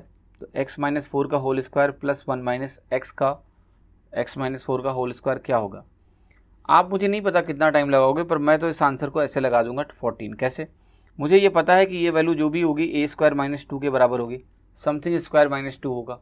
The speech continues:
क्योंकि something square plus one upon something square है, तो something square minus two होगा। Two less than ए स्क्वायर, कौन सा नंबर किसी स्क्वायर नंबर से टू लेस है, तो वो definitely fourटीन है, definitely fourटीन है, क्योंकि यहाँ से जब आप x plus one by x निकालोगे या कुछ भी करोगे,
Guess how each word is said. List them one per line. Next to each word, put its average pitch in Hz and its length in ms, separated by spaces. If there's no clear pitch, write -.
क्योंकि 135 180
something 147 400
square 160 320
plus 156 220
one 143 200
upon 151 240
something 143 340
square 135 300
है, 147 60
तो 143 80
something 143 440
square 131 280
minus 120 280
two - 120
होगा। 101 300
Two 208 120
less 190 300
than 170 140
ए 156 80
स्क्वायर, 110 340
कौन 190 220
सा 214 140
नंबर 170 340
किसी 160 300
स्क्वायर 151 360
नंबर 139 280
से 156 160
टू 160 280
लेस 135 300
है, 131 140
तो 135 60
वो 143 120
definitely 139 480
fourटीन 110 380
है, - 120
definitely 151 400
fourटीन 156 280
है, 185 60
क्योंकि 180 180
यहाँ 156 340
से 175 140
जब 180 100
आप 170 140
x 147 120
plus 165 320
one 156 160
by 156 220
x - 120
निकालोगे 139 440
या 139 180
कुछ 131 220
भी 147 140
करोगे, 123 360